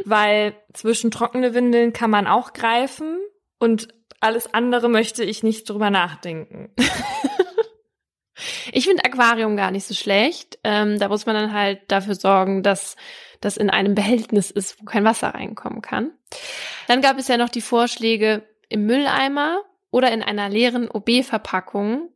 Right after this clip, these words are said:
Speaker 2: was besonders abschreckend für männliche Einbrecher sein soll.
Speaker 1: Ja, kann ich mir vorstellen. Das ist auch für Männer, die nicht Einbrecher sind, abschreckend. Leider. <laughs>
Speaker 2: Ja, und dann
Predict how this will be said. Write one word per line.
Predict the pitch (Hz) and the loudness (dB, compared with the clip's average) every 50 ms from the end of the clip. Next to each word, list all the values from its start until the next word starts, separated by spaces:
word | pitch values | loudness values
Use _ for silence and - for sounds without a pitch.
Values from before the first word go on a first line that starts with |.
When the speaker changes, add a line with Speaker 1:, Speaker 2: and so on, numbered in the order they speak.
| _ _ - | _ _ -4
Speaker 2:
was | - 214 214 - | -4 -4 -4 -6
besonders | - 185 185 226 226 240 240 240 - - | -8 -4 0 2 2 2 2 0 0 -4
abschreckend | 175 - - - - 226 214 - 214 - | -6 -4 -4 -2 -2 -2 -2 -2 -4 -4
für | - 190 | -2 0
männliche | 202 226 226 240 240 233 226 - 208 - | 4 4 6 6 6 4 2 0 -2 -2
Einbrecher | - 190 185 190 185 185 180 - - - | -2 -2 -2 -2 -2 -4 -4 -4 -4 -2
sein | - - - 220 220 220 | -2 -2 -2 -2 -2 -2
soll. | 220 - - - - 247 233 - _ - - - - - - - - - - | -2 -2 -2 0 -2 -4 -4 -6 _ -10 -8 -8 -8 -10 -12 -18 -20 -10 -6
Speaker 1:
Ja, | 214 214 208 196 196 190 - _ - | -4 -2 -2 -2 -2 -4 -6 _ -4
kann | 208 214 | -2 0
ich | 208 170 | 2 2
mir | 208 220 190 | 2 2 2
vorstellen. | - - 190 190 185 - - - 208 208 196 180 - - _ _ _ - _ _ _ _ - | 2 2 2 2 2 0 -2 -2 0 2 0 0 -2 -8 _ _ _ -20 _ _ _ _ -6
Das | - 208 175 214 | -4 -4 0 0
ist | 214 208 - - | 0 0 2 2
auch | - - 165 | 2 2 2
für | - - 233 214 208 208 208 196 208 - | 0 0 2 4 4 4 2 0 -2 0
Männer, | 202 196 196 202 202 196 196 | 2 2 4 4 4 4 4
die | 190 202 | 4 4
nicht | 202 208 220 - - - - | 4 4 4 2 -2 -2 0
Einbrecher | 180 185 185 175 - 185 175 - 180 175 175 | 2 2 2 2 0 -2 -2 0 0 0 0
sind, | 170 175 175 - | 0 -2 -2 0
abschreckend. | - 165 - - - - 202 160 - - _ - - - - - - - | -2 -4 -4 -6 -8 -4 -6 -6 -6 -8 _ -20 -16 -16 -16 -16 -14 -8
Leider. | - 208 190 185 190 185 180 175 180 147 254 | -4 0 2 2 4 4 2 2 2 2 0
<laughs> | 233 - - - - - - - 247 - - 320 302 - - - - _ _ - - _ _ - 359 381 - - - - - - - - - - - - | 0 0 -2 -4 -6 -6 -6 -8 -8 -4 -2 -2 -2 -4 -4 -8 -10 _ _ -20 -20 _ _ -2 -2 -2 -4 -8 -14 -18 -20 -20 -20 -20 -20 -18 -6 -2
Speaker 2:
Ja, | 247 226 220 214 - | 0 2 2 2 0
und | 226 214 220 | 0 0 2
dann | 240 240 247 262 262 262 254 | 2 2 2 0 -2 -4 -6